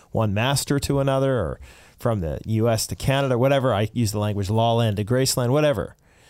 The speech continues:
But there has been this transfer. So here's my question. In, in Graceland, in the, in, uh, in the world where, uh, we are children of God and have been freed from the power of sin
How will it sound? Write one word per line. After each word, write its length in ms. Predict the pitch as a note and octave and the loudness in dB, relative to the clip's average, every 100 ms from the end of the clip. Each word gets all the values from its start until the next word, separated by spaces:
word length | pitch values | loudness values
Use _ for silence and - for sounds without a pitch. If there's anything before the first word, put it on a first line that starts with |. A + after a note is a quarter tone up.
| - - - - - | -20 -20 -20 -20 -4
But 120 | C3+ A2 | -2 2
there 180 | D3 | 2
has 120 | D#3 - | 2 2
been 240 | C#3+ C3+ | 2 2
this 240 | B2+ A2+ - | 2 0 -2
transfer. 460 | - C3+ C3 G2 | -2 0 0 -2
So 120 | F2 A2 | -2 0
here's 240 | A#2+ F3+ | 2 2
my 100 | E3 | 2
question. 280 | B2+ G2 - - - - - - - | 0 -2 -6 -16 -20 -20 -14 -12 -4
In, 420 | - G3 G#3+ G#3 - _ _ _ _ _ _ | 2 4 4 2 -2 _ _ _ _ _ _
in 320 | E3 E3+ C#3+ G#2+ - | 2 2 2 -2 -2
Graceland, 520 | C3+ D3 C#3 A#2 G#2+ C3 | 2 2 2 0 0 0
in 240 | D3 D3+ | 2 2
the, 220 | C#3+ C3 - - | 2 0 -4 -4
in, 540 | C#3 C#3 C#3+ C#3+ C3+ - - | 0 2 2 0 -2 -6 -6
uh, 300 | B2+ A2+ G2 - - _ _ _ _ _ _ - - | -2 -2 -4 -8 -20 _ _ _ _ _ _ -18 -4
in 240 | D#3 D3+ | 0 2
the 80 | C#3+ | 2
world 460 | B2+ C#3 C#3 B2 G#2+ | 2 4 4 2 0
where, 420 | A#2+ A#2+ A#2+ - - - | 0 2 0 -4 -10 -6
uh, 220 | A2+ G#2 | -4 -2
we 180 | A2+ A#2 | 0 0
are 120 | A2+ | 0
children 420 | - - C3+ B2 | -2 -2 0 0
of 140 | G#2+ G2 | -2 -2
God 460 | A#2 G2+ D2 - - | 0 0 -2 -6 -8
and 180 | A#2+ A2 | -4 0
have 200 | A2 A2 | 0 0
been 140 | G#2+ G#2 | -2 -6
freed 400 | - - C3+ B2+ | -8 -4 -2 0
from 140 | C3 | -2
the 60 | B2 | -2
power 260 | A#2+ A2 G#2+ | -2 -2 -2
of 60 | |
sin 340 | - E2 G#1 | -4 -10 -10